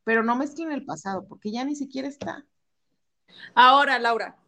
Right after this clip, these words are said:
Speaker 2: otra pregunta. Yo les tengo una pregunta a todos ustedes.
Speaker 1: Espérame, me falta un saludito nada más. Dice, Ana María Rivas manda saludos a las chicas. La verdad, yo no le oculto nada a mi pareja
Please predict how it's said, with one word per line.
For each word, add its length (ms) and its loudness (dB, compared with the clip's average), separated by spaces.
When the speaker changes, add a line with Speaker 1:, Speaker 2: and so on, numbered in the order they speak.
Speaker 2:
otra 320 -6
pregunta. 640 -6
Yo 100 -6
les 140 -2
tengo 180 -2
una 180 2
pregunta 400 0
a 60 -14
todos 240 -2
ustedes. 440 -12
Speaker 1:
Espérame, 260 6
me 60 4
falta 200 4
un 40 0
saludito 380 0
nada 160 2
más. 260 -2
Dice, 260 -6
Ana 200 2
María 240 0
Rivas 360 -2
manda 180 -4
saludos 380 -6
a 80 0
las 160 -4
chicas. 480 -4
La 140 4
verdad, 480 6
yo 180 -2
no 100 -4
le 100 -4
oculto 340 -8
nada 200 0
a 40 0
mi 120 -2
pareja 480 -2